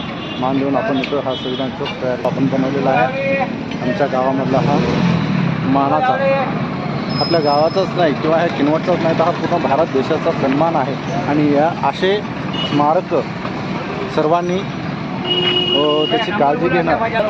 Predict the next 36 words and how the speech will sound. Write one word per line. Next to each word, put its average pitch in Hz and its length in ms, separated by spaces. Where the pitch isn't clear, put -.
सन्मान 180 520
करणं 170 380
हे 170 160
आपल्या 160 280
सर्व 190 260
भारतीयांचं, 160 720
अ, 156 260
परम 214 680
कर्तव्य 190 600
आहे. 160 240
परंतु 180 360
इथं 170 260
मला 165 200
हे 165 220
असं 202 260
काही 165 120
चांगलं 160 440
बनवत, 151 220
ब-, 147 440
अ, 139 200
झालेलं 151 340
दिसत 170 400
नाही, 160 160
कारण 151 120
हा 156 120
पूर्ण 147 320
तुम्ही 147 160
पाहू 147 140
शकता 156 320
सगळा 151 280
मोडकळीस 151 480
आलेला 143 300
आहे 139 180
हा 139 120
संविधान 135 420
चौक. 156 180